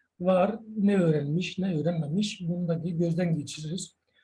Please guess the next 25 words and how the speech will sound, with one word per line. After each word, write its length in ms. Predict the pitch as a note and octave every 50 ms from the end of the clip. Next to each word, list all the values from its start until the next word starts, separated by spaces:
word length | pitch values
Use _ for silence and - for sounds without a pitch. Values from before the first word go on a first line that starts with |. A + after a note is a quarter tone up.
| _ _ _ _ _ _ -
Öğrencilerin 680 | G3+ G3 G3 G3+ G#3+ G#3+ G3+ A3 A3+ C4 C4+ B3 F#3+
düşünme 540 | G3 - - - G#3 G#3 G#3 A#3 B3 B3 A#3
ve 120 | A3+ A3+
konuşma 540 | - G#3 G3+ G#3 F3+ D#3+ F3+ G#3+ B3+ B3 G#3+
alışkanlığı 720 | G3 F#3 - - - F#3+ F#3+ F#3 F#3 F#3+ G#3 A#3+ B3+ A#3
kazandırmak 960 | - - E3+ E3 F#3 F#3 F#3 F#3 D#3+ F3+ E3 E3+ F#3 G#3+ A#3 A#3 A3+ - -
da 240 | F3 D#3+ E3 - - _ _
var. 280 | D#3+ D3+ E3+ G#3 G#3 - - _ _ _ _ _ _ _ _ - _ _ _ _ _ _ _ _ _ _ -
Konunun 500 | - G#3 A3 A3+ B3 C4+ D4 - - -
anlaşılmayan 800 | - G3+ G#3 G#3 G#3 - - A#3+ C4 B3+ A3 G#3+ A3 A#3+ A#3 G#3+
noktaların 640 | G#3 G3+ G3+ - - G3 F#3+ F#3+ G3 G#3 A#3 A3+ F#3
belirlenmesi 720 | G3 F3+ F#3+ F3+ F3 F3+ F3 F3 F3 F3 - - A3+ E3+
de 140 | E3 D#3 C#3
var. 200 | F3 A3+ C4 B3+ - - _ _ _ _ _ _ _ _ _ -
Kullanışı 600 | - A3 G#3+ G#3+ A3 A3+ A3 A3+ A#3 A3 F#3 F3+
bir, 240 | A#3+ B3+ A3 A#3 - - - - _
kullanışlı 960 | G3 F#3+ F#3+ F#3+ G3 G3 F#3+ - - - G3+ G#3 A3+ B3 B3+ B3+ B3+ - - _ -
bir 240 | G#3 G#3 - G3
not 280 | G3 G#3+ A3+ A3+ - -
verme 300 | F#3 F#3 F3 F#3 G#3 A3
aracı 360 | G3+ F#3+ F3+ F3+ E3+ A3+ G#3+
olması 380 | F3 D3 C3+ C3+ - - D3 C3
da 160 | B2 C3+ D3+
var. 180 | C#3+ - - _
Kullanışlı 760 | - E3+ E3 D#3+ D#3 D#3+ D#3 D#3+ E3 G3+ G#3+ A#3 A#3 A#3